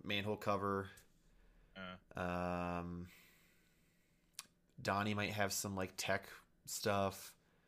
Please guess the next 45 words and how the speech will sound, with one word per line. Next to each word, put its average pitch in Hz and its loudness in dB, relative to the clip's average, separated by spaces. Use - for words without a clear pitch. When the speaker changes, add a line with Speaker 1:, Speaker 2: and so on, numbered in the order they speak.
Speaker 1:
Uh, 85 -2
maybe 95 -2
some, 92 -2
like, 90 -2
comic 92 -2
books 95 0
or 92 -4
something 85 -2
like 92 -8
that. 90 2
Speaker 2:
I 107 -14
guess 104 -4
Speaker 1:
Like, 92 0
I 104 8
don't 117 6
think 127 2
they're, 123 6
they're 127 6
not 131 6
gonna 117 4
go 113 6
nearly 104 2
Speaker 2:
Yeah. 101 4
Speaker 1:
as 98 0
in 95 -2
the 104 0
rabbit 95 2
hole 220 0
Speaker 2:
No, 127 6
Speaker 1:
as 113 0
Speaker 2:
like, 110 2
Speaker 1:
neca - -2
Speaker 2:
that's - 2
Speaker 1:
does. 80 2
Speaker 2:
what 78 4
I'm 90 -2
saying. 98 0
Like, 92 -4
Speaker 1:
Yeah. 60 0
Speaker 2:
neca, 98 -8
that's 113 -4
what 92 -10
I 90 -14
mean. 90 -6
So, 87 -8